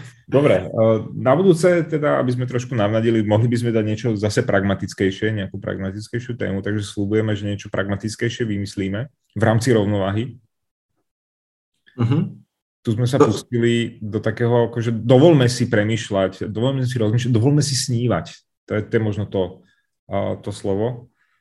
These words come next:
Speaker 1: A
Speaker 2: A nebojme se,
Speaker 1: tak.
Speaker 2: všechny ty voloviny, které nás napadají, napsat si na papír
Speaker 1: Mhm.
Speaker 2: a nevyhazujte je úplně, protože vys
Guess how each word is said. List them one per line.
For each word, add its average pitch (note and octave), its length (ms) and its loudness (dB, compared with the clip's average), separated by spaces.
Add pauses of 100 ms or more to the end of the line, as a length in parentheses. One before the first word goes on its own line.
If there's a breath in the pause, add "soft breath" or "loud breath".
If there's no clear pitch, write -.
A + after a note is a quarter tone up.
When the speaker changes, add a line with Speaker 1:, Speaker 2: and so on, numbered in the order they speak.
(540)
Speaker 1:
A G2+ 160 -6 (400)
Speaker 2:
A C3 80 0
nebojme D3 560 6
se, G#2+ 220 -2
Speaker 1:
tak. G#2 80 -2
Speaker 2:
všechny D#3 400 -4
ty F#3+ 140 2
voloviny, B2 500 0
které B2+ 220 -4
nás C3+ 260 -6
napadají, A2+ 720 -4
napsat A#2 340 -8
si C#3 100 -8
na B2 80 -8
papír E2+ 520 -10 (260)
Speaker 1:
Mhm. C3 280 -2 (180)
Speaker 2:
a B2 100 0
nevyhazujte C#3 800 0
je C#3 100 2
úplně, G#2+ 520 -4
protože B2 840 -2 (120)
vys B2 540 -4